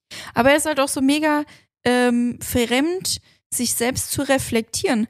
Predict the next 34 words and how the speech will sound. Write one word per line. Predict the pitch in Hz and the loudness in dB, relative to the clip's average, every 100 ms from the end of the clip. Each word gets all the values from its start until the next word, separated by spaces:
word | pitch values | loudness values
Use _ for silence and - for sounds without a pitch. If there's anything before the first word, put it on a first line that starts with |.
| - - - | -6 -8 0
Weil | 220 | 2
selbst | 214 - - 285 | 4 0 0 0
wenn | 302 | 2
er | 302 | 4
total | 285 254 - 269 | 2 -2 0 0
viel | 311 302 294 | 2 0 2
Hass | 311 339 | 2 0
abbekommt | - 240 - - 233 262 | -4 -4 -4 0 0 0
für | - 247 226 - | 0 2 2 -2
Dinge, | 202 254 339 247 | -8 -6 -4 -2
die | 240 | 2
er | 220 | 2
auch | 214 240 | 2 0
wirklich | 294 - 254 | -2 -2 -4
getan | - - 254 302 370 | -4 -4 0 0 0
hat | 233 | -4
oder | - 208 | -4 -8
gesagt | 196 196 196 359 - 226 | -8 -6 -6 -6 -4 0
hat, | 269 - - - - - | 0 -4 -14 -20 -20 -2
denkt | 254 277 - | 2 2 2
er | 240 285 | 2 2
halt | 294 | 2
immer | 254 285 294 | 2 4 4
noch, | 294 | 4
er | 269 156 | 2 2
ist | - | 0
der | 233 | 0
Größte | 208 214 214 262 - - 370 403 - - - | -2 0 2 2 0 0 0 -2 -10 -10 0
und | 240 | 2
alle | - 262 - | 4 4 4
anderen | 311 349 233 | 4 4 4
sind | 226 208 | 2 0
das | 208 | 0
Problem. | - 214 - 196 196 208 | -2 -2 0 2 2 0